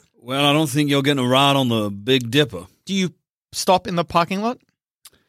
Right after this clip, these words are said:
Speaker 2: I know as soon as I do, he's gonna get out of the car.
Speaker 1: Yeah.
Speaker 2: I do. But Adam,
Speaker 1: Mm-hmm.
Speaker 2: uh, now this is a chauffeur service. I try to get out first so I can open the door for him. <laughs>
Speaker 1: I mean, I don't think you could be that quick.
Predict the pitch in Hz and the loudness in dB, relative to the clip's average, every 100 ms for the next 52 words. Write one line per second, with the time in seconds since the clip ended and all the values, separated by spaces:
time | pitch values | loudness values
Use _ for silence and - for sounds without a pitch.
0 | _ _ _ _ - 139 135 127 156 139 | _ _ _ _ -2 2 2 2 0 0
1 | 123 113 117 110 113 107 104 101 92 85 | 0 0 -2 -2 -4 -4 -6 -6 -8 -14
2 | - - - _ _ _ _ _ - 147 | -18 -18 -20 _ _ _ _ _ -8 -8
3 | 135 _ _ _ _ _ 117 113 107 98 | -8 _ _ _ _ _ -10 -6 -6 -8
4 | 123 _ _ 104 117 101 - - _ _ | -14 _ _ -10 -8 -8 -12 -20 _ _
5 | 160 151 165 277 _ _ _ - 113 131 | -12 -10 -12 -16 _ _ _ -12 -4 0
6 | 139 139 120 123 - 147 123 180 156 123 | 0 -2 -4 -4 0 0 2 4 4 2
7 | - 113 117 165 117 127 175 151 143 139 | 0 -2 -2 -4 -2 0 0 0 0 0
8 | 120 - 127 110 - 110 110 113 117 110 | 0 -2 -2 -2 -2 -4 -4 -6 -4 -6
9 | 107 110 - 160 135 - _ - - - | -6 -8 -4 -4 -4 -12 _ -14 -14 -14
10 | - _ _ _ _ _ _ _ - - | -20 _ _ _ _ _ _ _ -20 -16
11 | - _ _ - 123 180 185 185 170 - | -16 _ _ -4 0 2 2 0 -2 0
12 | 185 220 349 - 247 254 160 170 170 160 | -2 0 -2 0 0 0 -2 -2 -2 2
13 | 147 139 - - 156 - - - | 2 0 -8 -10 -8 -10 -12 -16